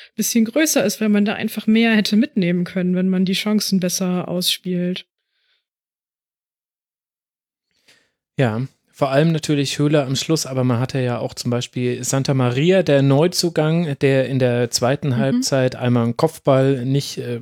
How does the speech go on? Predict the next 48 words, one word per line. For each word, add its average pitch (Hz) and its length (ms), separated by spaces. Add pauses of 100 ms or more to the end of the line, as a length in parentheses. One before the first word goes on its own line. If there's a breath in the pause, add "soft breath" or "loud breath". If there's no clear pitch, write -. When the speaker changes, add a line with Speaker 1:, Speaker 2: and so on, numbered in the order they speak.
(120)
Speaker 2:
genau 131 380
genug 143 320
platzieren 147 500
kann 139 220
nach 131 220
einer 127 280
Ecke 143 320 (340 loud breath)
und 117 160
einmal 123 300
diesen 117 420
wahnsinnigen 123 640
Linksschuss, 135 460
den 117 160
Pavan 143 340
ganz, 160 220
ganz 160 180
toll 165 220
auch 135 140
noch 139 160
an 131 120
den 120 200 (260 loud breath)
Pfosten 151 340
lenkt. 110 240
Also 113 220
super 165 320
Aktion 151 340
von 135 180
beiden 143 320
Akteuren, 110 460
wie 113 60
man 107 160
dann 110 320
so 113 180
gerne 104 300
sagt 101 280
in 120 120
solchen 110 300
Fällen. 117 300 (300 loud breath)
Ich - 80
fand 143 180
Santa 160 240
Maria 156 360
Speaker 1:
Mhm. 185 80
Speaker 2:
aber 143 80
auch 139 100
ein 147 80
ganz 143 240
gutes 156 480